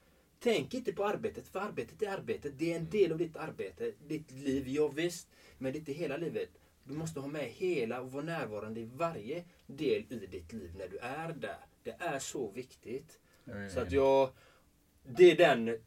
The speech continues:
Speaker 1: den biten. Om jag tänker tillbaka på den, det är den som kan få att jag inte blir... Jag säger ju att jag är nittionio procent lycklig av min tid. Det är om jag tänker tillbaka till dåtiden, då kan jag bli ledsen, ja, jag skulle ha gjort så. Men det, det var min process för att komma dit jag är idag.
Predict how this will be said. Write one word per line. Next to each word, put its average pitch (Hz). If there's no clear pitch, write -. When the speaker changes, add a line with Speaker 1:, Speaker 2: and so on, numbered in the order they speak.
Speaker 1:
den 123
biten. 110
Om 131
jag 127
tänker 139
tillbaka 131
på 113
den, 98
det 113
är 113
den 120
som 95
kan 110
få 98
att -
jag 127
inte 113
blir... 104
Jag 113
säger 120
ju 104
att 104
jag 113
är 104
nittionio 104
procent 85
lycklig 113
av 92
min 90
tid. 135
Det 123
är 113
om 107
jag 107
tänker -
tillbaka 135
till 113
dåtiden, 107
då 117
kan 113
jag 107
bli 107
ledsen, 104
ja, 104
jag 104
skulle 95
ha 92
gjort 87
så. 117
Men 113
det, 156
det 147
var 160
min 160
process -
för 120
att 117
komma 117
dit 113
jag 113
är 110
idag. 220